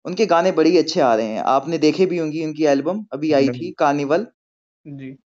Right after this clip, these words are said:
Speaker 1: जी।
Speaker 2: हम्म।
Speaker 1: तो अभी मैं आपसे एक स-, एक और सवाल पूछना चाहता हूँ कि आप हनी,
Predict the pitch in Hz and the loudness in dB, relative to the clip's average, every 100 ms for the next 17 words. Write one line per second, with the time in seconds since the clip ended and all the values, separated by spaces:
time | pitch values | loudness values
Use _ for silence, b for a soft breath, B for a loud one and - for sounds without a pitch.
0 | _ 123 131 110 113 - _ _ _ 160 | _ -12 -8 -8 -10 -20 _ _ _ -12
1 | 170 165 139 - _ _ _ _ _ _ | -10 -10 -14 -20 _ _ _ _ _ _
2 | _ 170 185 - 208 226 226 202 185 175 | _ 0 2 2 0 -2 0 0 2 0
3 | 175 190 180 - - 165 185 180 165 160 | 0 -4 -4 -6 -6 -2 0 0 0 0
4 | 160 147 160 156 139 147 151 156 175 180 | -2 -6 -6 -2 -2 -2 -6 -8 -8 -6
5 | 185 - _ _ - 151 170 175 175 180 | -6 -10 _ _ -2 2 2 0 0 0
6 | 156 139 165 | 0 -2 -4